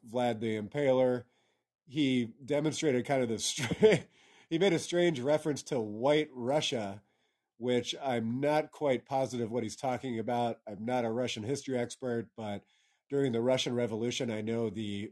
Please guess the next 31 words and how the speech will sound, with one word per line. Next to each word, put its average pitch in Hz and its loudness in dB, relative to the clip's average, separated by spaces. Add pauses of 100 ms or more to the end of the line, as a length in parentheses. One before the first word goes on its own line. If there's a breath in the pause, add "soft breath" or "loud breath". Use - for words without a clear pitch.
militarized 123 -2
force 123 -4
that 107 -8
supported 120 -6
the 104 -8
Tsarists 107 -2 (440)
against 117 -4
the 107 -8
communists 117 -4
were 107 -12
called 113 -4 (760)
the, 98 -6
uh, 87 -6 (160)
the 107 -6
Whites 107 -2
or 117 -6
the 104 -10
White 107 -2
Army, 107 -2
and 95 -6
they 101 -6
fought 101 -8
the 104 -14
Red 107 -4
Army 95 -4
and 92 -12
whatnot, 98 -10
and 92 -12
lo-, 92 -10
and, 107 -16
like, 90 -12